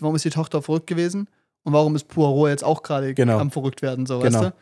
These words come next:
Speaker 2: Und das fand ich halt ein bisschen schade. Ich glaub, das haben sie auch gemacht, weil sie halt den Film gruseliger halten wollten, weil
Speaker 1: Ja.
Speaker 2: solange das halt nicht erklärt wird, ist es halt gruselig, wenn irgendwo aus dem,
Speaker 1: Ja.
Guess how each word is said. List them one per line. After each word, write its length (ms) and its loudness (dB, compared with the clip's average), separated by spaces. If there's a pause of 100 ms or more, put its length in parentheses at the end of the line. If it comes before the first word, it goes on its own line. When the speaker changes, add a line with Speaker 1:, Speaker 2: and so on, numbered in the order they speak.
(320)
Speaker 2:
Und 120 2
das 100 2
fand 160 4
ich 60 0
halt 140 2
ein 80 -4
bisschen 220 -2
schade. 260 2
Ich 60 -8
glaub, 160 2
das 120 -6
haben 140 2
sie 160 2
auch 180 2
gemacht, 280 -2
weil 80 0
sie 120 0
halt 140 0
den 100 -2
Film 360 -2
gruseliger 500 -2
halten 240 -4
wollten, 340 -4
weil 260 0
Speaker 1:
Ja. 120 2
Speaker 2:
solange 300 0
das 140 -6
halt 120 -2
nicht 140 -4
erklärt 400 -2
wird, 280 -2 (260)
ist 140 -8
es 140 -6
halt 160 -4
gruselig, 460 -2
wenn 220 0
irgendwo 400 -4
aus 140 -4
dem, 140 -4
Speaker 1:
Ja. 200 0